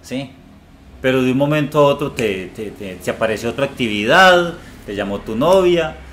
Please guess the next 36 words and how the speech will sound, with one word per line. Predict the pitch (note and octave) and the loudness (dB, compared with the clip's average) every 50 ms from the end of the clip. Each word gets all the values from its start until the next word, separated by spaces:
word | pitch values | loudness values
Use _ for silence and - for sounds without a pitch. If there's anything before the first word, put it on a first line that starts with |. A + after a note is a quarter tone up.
| - - - - | -20 -20 -16 -10
eh, | A2 A#2 A2+ A2+ A2+ A2 G#2+ G#2 G#2 G2+ G2+ G2+ G2+ G2 G2 G2 F#2+ F2+ F2+ | -6 -6 -4 -2 -2 -2 -2 -2 -2 0 0 0 0 0 -2 -4 -4 -6 -4
qué | - C#3 C3 | -4 -4 -2
sé | C3+ C#3 B2+ | -2 -2 -2
yo, | D3 C#3+ C3 | 0 0 0
una, | A#2 G#2+ G#2 G#2 G#2+ A#2 A#2+ A#2+ A#2+ A#2 A2+ G#2+ G#2 G2 F2 D#2 C2+ B1 C2 C#2 - D2+ E2 F#2+ G#2 | 0 -2 -2 -2 -2 0 0 0 0 -2 -2 -4 -6 -8 -8 -10 -14 -16 -18 -18 -16 -16 -12 -8 -4
un | A#2 | -2
impacto | B2+ A#2+ - C3+ B2+ - - C3+ | -2 0 0 -2 -2 -2 -2 -2
emocional, | B2+ A#2+ A2+ G2+ G#2 G#2 G#2+ C#3 D#3+ E3+ E3 D#3+ D3+ C3+ A#2+ - | -2 -2 -2 -4 -6 -6 -2 0 0 0 0 -2 -4 -8 -8 -6
tan, | D3 C#3+ C#3+ B2+ A#2 | -6 -6 -4 -4 -6
y | A#2 | -6
se | - A2 G#2 | -6 -8 -10
te | - G#2+ G2+ | -8 -8 -8
olvidó, | F2+ F2 D#2 F2+ F#2+ G2 A2+ C3 C3+ B2+ - - - - - - | -8 -8 -10 -10 -8 -6 -4 -4 -4 -4 -6 -10 -18 -20 -20 -12
y | G#2 A2 | -8 -6
ahí | G2 G2+ G2+ G2+ | -4 -4 -4 -6
fueron | F2+ G#2 A2+ A2+ A2 G#2 G2+ | -4 -4 -4 -4 -4 -6 -6
todos | - G#2+ G2+ G2+ G2 | -6 -4 -4 -4 -4
los | F#2+ F2 F2+ | -6 -8 -10
esfuerzos, | E2+ E2+ A#2+ C3+ C#3+ C#3+ C3 A2 A#2+ A#2+ A#2 - - - - _ _ _ | -12 -6 0 0 0 0 0 -4 -8 -14 -16 -18 -20 -20 -20 _ _ _
y | - G#2+ | -14 -10
luego | F#2 F#2+ F#2+ G2 G2+ | -8 -6 -6 -4 -4
ya | A2 A2 | -4 -4
nos | G#2+ G#2+ | -4 -6
olvidamos | A2 G#2 F#2 - G2 F2+ E2 E2 F#2 F#2+ D#2 | -8 -10 -10 -10 -10 -10 -10 -10 -10 -10 -10
del | F2+ E2+ - | -10 -12 -12
tema, | - - E2+ D#2+ C#2+ - | -14 -14 -12 -12 -14 -16
¿sí? | - - - G2 - - | -18 -16 -16 -16 -14 -10
No | G2+ G2 G2 | -8 -8 -6
lo, | G2 G#2 G2 G2+ A2 - | -6 -6 -8 -8 -10 -8
no | C3 A#2+ A#2 A#2 | -8 -6 -6 -6
volvemos | A2+ A2 G#2+ G2+ F#2 E2+ F2 F#2+ F#2 F2+ E2+ - | -6 -6 -8 -8 -10 -10 -10 -10 -10 -12 -14 -16
a | D2+ C#2+ | -18 -16
saber | - D2 C#2+ D#2 D#2 D2 D2 | -14 -14 -12 -12 -12 -14 -14
del | D2+ D#2 D2+ | -16 -18 -18
tema, | - - F2+ D#2+ D#2 C#2+ C#2 | -14 -12 -12 -12 -12 -14 -14
¿sí? | - A2 A#2+ - | -14 -14 -14 -14